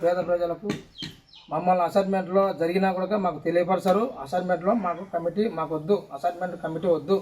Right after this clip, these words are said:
మాకు డైరెక్ట్ ఆన్లైన్ ఎక్కించి వన్ బి అడంగలు చేయవలసిందిగా కోరుతున్నాము. అలాగే మాకు పట్టా పాస్బుక్లు కూడా ఇవ్వాలని కోరుతున్నాము. మాకు పద్నాలుగు గ్రామాలకు సంబంధించి గండికోట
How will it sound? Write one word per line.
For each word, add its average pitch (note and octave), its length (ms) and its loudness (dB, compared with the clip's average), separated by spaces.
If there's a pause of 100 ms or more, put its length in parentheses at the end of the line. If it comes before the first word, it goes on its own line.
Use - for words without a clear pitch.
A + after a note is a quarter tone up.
(640)
మాకు D#3 200 -4
డైరెక్ట్ F#3+ 400 4 (120)
ఆన్లైన్ G#3 280 2
ఎక్కించి G3 420 -4
వన్ F3 160 0
బి F#3 80 2
అడంగలు F#3 340 0 (560)
చేయవలసిందిగా F3 640 2 (640)
కోరుతున్నాము. E3 520 0
అలాగే F#3+ 280 4 (100)
మాకు F3+ 200 -2
పట్టా E3+ 240 4
పాస్బుక్లు F3 480 0
కూడా F#3 120 2 (140)
ఇవ్వాలని F3 400 2
కోరుతున్నాము. D#3+ 480 0 (520)
మాకు F#3+ 340 4 (140)
పద్నాలుగు F#3+ 400 4
గ్రామాలకు G3+ 460 4
సంబంధించి G3+ 520 2 (640)
గండికోట G3 480 4